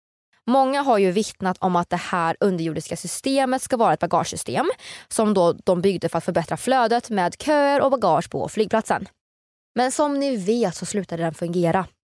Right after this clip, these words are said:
Och det här bagagesystemet då hade alltså inget med själva flygen att göra, utan det var helt centrerat till passagerare,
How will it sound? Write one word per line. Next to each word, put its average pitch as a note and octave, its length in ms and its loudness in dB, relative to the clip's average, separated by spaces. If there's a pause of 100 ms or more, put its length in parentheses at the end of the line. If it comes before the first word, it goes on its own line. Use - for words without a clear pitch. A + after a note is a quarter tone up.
(560)
Och - 360 0 (140)
det G#3 120 2
här A3 180 0
bagagesystemet B3+ 1000 0
då D#3+ 140 0
hade G#3 380 2
alltså E3+ 280 2 (160)
inget G#3 600 -2
med F3+ 160 -2
själva F3+ 200 -4
flygen G3 420 -4
att A3 120 -4
göra, G#3 280 2
utan F#3+ 220 0
det G#3+ 60 0
var A#3+ 440 2 (120)
helt D#4+ 260 -2
centrerat G3+ 360 -4
till - 100 -12
passagerare, A3 640 -2